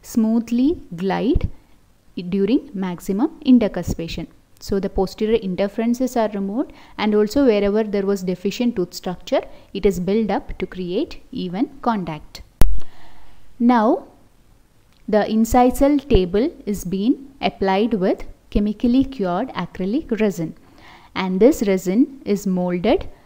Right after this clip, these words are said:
by making the articulator move in all excursive movement. So thus we get the incisal table without disclusion, and this incisal table will three-dimensionally coincide with our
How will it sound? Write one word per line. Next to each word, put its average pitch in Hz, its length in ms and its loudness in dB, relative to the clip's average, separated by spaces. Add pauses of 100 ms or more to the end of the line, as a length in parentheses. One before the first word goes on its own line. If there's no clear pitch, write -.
(140)
by 185 140 0
making 202 420 6
the 240 120 4
articulator 190 920 -2 (160)
move 202 440 -2 (100)
in 190 180 -8
all 220 340 -4
excursive 190 600 -2
movement. 170 420 -6 (480)
So 208 240 2
thus 208 440 -2 (120)
we 196 160 -4
get 247 360 0
the 220 60 0
incisal 208 840 0
table 175 400 -2 (300)
without 196 600 0 (140)
disclusion, - 680 -6 (560)
and 196 320 -2
this 339 320 4
incisal 208 680 2
table 180 440 -2 (280)
will 185 140 -4
three-dimensionally 202 1080 0
coincide 196 800 0 (360)
with 262 300 -2
our 185 360 -2